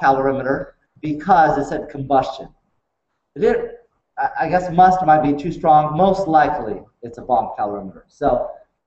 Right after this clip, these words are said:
uh, it didn't have to state that. And then it said there's a temperature increase. It's always an increase. If it wasn't, it would be pretty weird in a bomb calorimeter. Eight point five oh. So often, they give you delta T. So how do you set this up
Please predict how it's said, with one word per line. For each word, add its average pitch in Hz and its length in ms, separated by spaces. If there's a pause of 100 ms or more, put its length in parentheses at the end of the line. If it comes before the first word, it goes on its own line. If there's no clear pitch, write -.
(240)
uh, 135 200
it 143 120
didn't 196 320
have 156 260
to 139 100
state 147 300
that. - 400 (180)
And 156 120
then 180 100
it 185 200
said 165 200
there's 160 160
a 151 160
temperature 175 440
increase. 170 560 (100)
It's 165 140
always 180 380
an 156 140
increase. 143 680 (320)
If 185 120
it 170 80
wasn't, 175 640
it - 40
would 151 120
be 143 120
pretty 156 240
weird 131 380
in 110 60
a 110 60
bomb 113 360
calorimeter. 107 500 (480)
Eight 180 300
point 160 320
five 147 180 (100)
oh. 135 480 (240)
So 175 140
often, 175 640 (120)
they 147 100
give 180 220
you 139 160
delta - 340
T. - 300 (680)
So 165 140
how 175 180
do 180 160
you - 120
set 165 240
this 151 180
up - 420